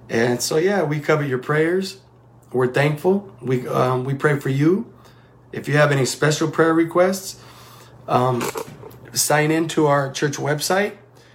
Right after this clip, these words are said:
and, or go to, download our church app. Oh, there we go.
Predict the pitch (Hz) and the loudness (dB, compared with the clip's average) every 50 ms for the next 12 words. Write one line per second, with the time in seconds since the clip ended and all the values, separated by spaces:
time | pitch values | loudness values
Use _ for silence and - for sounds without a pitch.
0 | - _ _ - - 135 135 131 131 135 135 131 123 123 - - - 131 131 120 | -20 _ _ -4 0 2 2 2 2 0 -2 -4 -6 -10 -12 -2 0 0 0 2
1 | 143 170 180 185 175 156 139 160 170 202 214 220 226 214 190 160 147 - - 185 | 2 2 4 2 2 2 2 2 2 2 4 2 2 4 2 2 0 0 0 0
2 | 185 - - - 160 160 151 - - - - - 147 139 131 131 156 160 156 143 | 0 0 -2 -2 0 0 0 0 -4 -6 -2 0 2 2 2 2 2 2 2 2
3 | 131 131 131 131 131 | 2 2 0 0 -2